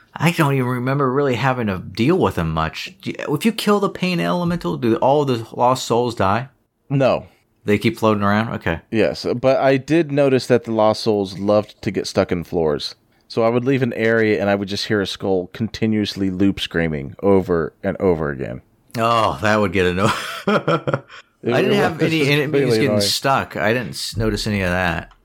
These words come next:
Speaker 1: And I never really got stuck. I remember playing the original game. You know, I I D clip and go out of, out of a wall. And somehow a Lost Soul followed me out into the darkness.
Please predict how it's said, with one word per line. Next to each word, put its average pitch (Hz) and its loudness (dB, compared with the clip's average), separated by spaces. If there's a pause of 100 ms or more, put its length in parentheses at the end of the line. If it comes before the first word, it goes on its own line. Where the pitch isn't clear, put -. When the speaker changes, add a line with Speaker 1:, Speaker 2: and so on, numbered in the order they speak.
(280)
Speaker 1:
And 98 -4
I 120 0
never 123 0
really 101 0
got 87 0
stuck. - -6 (400)
I 120 4
remember 156 2
playing 131 0
the 117 2
original 123 0
game. 139 -4
You 117 -2
know, 95 0
I 92 2
I 104 2
D 107 -2
clip 107 -4
and 92 -4
go 95 2
out 98 4
of, 92 -6 (120)
out 95 0
of 92 -2
a 82 -6
wall. 87 -2
And 101 -8
somehow 135 2
a 104 2
Lost 107 2
Soul 101 0
followed 113 0
me 98 -2
out 95 0 (320)
into 92 -4
the 92 -2
darkness. 107 -2